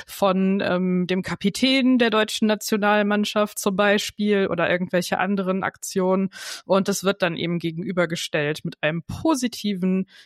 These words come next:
Gegenbeispiel vom S V Auerhammer, wo nach rassistischen Anfeindungen gegen einen einzelnen Spieler das komplette Team den Platz verlassen hat.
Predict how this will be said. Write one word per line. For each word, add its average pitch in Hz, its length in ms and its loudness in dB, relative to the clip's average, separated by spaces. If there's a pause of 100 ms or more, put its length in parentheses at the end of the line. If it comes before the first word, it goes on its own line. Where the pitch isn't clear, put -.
Gegenbeispiel 175 720 -2
vom 170 520 -2
S 165 220 -6
V - 260 -4
Auerhammer, 170 720 2
wo 165 300 -4
nach 165 340 -8
rassistischen - 640 -10
Anfeindungen 160 680 -6
gegen 156 260 -8
einen 156 220 -2
einzelnen 160 440 -6
Spieler 170 360 -6
das 170 160 -6
komplette 190 500 -2
Team 220 380 2
den 233 140 4
Platz - 340 -2
verlassen 170 500 0
hat. 156 220 -6